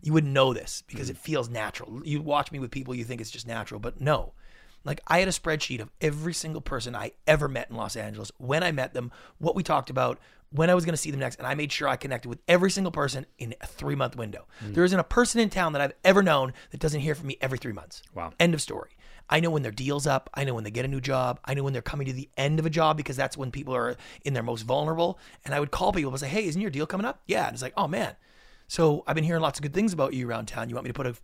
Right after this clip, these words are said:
Speaker 1: word in for you anywhere?"
Speaker 2: Yeah.
Speaker 1: And it's like, that is, you know, bringing value to someone. It's ingratiating yourself to somebody. It just says, like, "Hey, you're important." I send emails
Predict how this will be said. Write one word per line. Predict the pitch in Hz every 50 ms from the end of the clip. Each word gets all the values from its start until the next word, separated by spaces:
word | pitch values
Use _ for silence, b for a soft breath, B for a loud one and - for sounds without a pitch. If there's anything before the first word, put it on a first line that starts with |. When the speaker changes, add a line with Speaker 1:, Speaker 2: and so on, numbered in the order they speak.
| - _ _ -
Speaker 1:
word | 160 160 - 131 120 127 143 151
in | 160 170
for | 165 170 165
you | 175 175 175
anywhere?" | 175 185 196 220 277 277 _ _ -
Speaker 2:
Yeah. | 110 101 87 85 - _ _ _ _ _ _ _ _
Speaker 1:
And | - 190
it's | 202 -
like, | 240 202 175
that | 196 202 226 262 - - B B B B B B B B B B B B B B - _ _ _ _ -
is, | 175 175 147 - _ _ _ _ _ _ - - - _
you | 170 170
know, | 160 143
bringing | 131 123 165 175 190 190 175
value | 156 151 151 151 156 156 160
to | 151
someone. | 135 - 165 147 147 143 139
It's | 131 135
ingratiating | 135 123 117 139 147 151 - - 151 151 147
yourself | 143 135 - 151 147
to | 139
somebody. | - 156 147 143 - -
It | 139 -
just | - 180 180 - -
says, | - 175 180 175 165
like, | 156 147 139
"Hey, | - 165 175
you're | 175 156 135 139 147 151
important." | 147 135 - 156 165 170 139 - -
I | - 139 156 165
send | - - - 165 165
emails | - 147 170 185 180 160 143 127 120 -